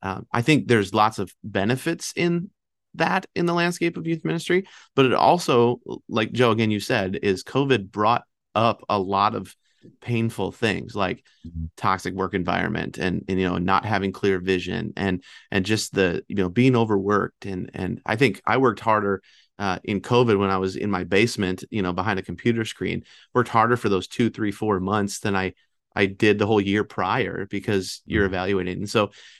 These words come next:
Speaker 1: it doesn't surprise me when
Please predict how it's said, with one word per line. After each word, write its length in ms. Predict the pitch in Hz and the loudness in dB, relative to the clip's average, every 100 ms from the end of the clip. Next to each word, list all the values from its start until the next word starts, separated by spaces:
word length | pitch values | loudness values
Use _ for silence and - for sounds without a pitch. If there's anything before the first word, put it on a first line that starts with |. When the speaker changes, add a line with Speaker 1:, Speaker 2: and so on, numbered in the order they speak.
| - | -6
Speaker 1:
it 80 | - | 2
doesn't 240 | 151 143 | 2 2
surprise 480 | 127 - 127 147 151 | 0 -2 0 0 0
me 240 | 113 101 101 _ _ _ _ _ _ _ _ _ | 0 0 0 _ _ _ _ _ _ _ _ _
when 480 | 110 110 110 101 101 | -2 2 2 0 -4